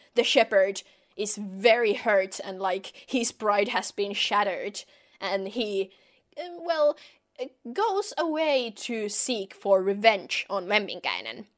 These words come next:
In the meantime, Lemminkäinen goes to Louhi and tells Louhi to give him one of her daughters to marry. And Louhi is not very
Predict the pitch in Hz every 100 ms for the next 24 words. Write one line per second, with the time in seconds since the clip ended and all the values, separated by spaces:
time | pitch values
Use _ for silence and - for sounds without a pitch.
0 | _ 269 285 240 233 339 381 294 220 214
1 | 214 254 285 294 269 226 208 214 214 220
2 | 202 - 220 202 220 254 196 214 208 202
3 | _ - - - 226 208 208 285 262 254
4 | 254 247 233 247 220 208 208 - 262 262
5 | 262 214 214 220 202 - 220 214 233 208
6 | 208 196 - - 269 339 254 175 175 _
7 | _ - 254 254 247 269 285 - 294 240
8 | 233 226 214 226 226 226 214 208 208 196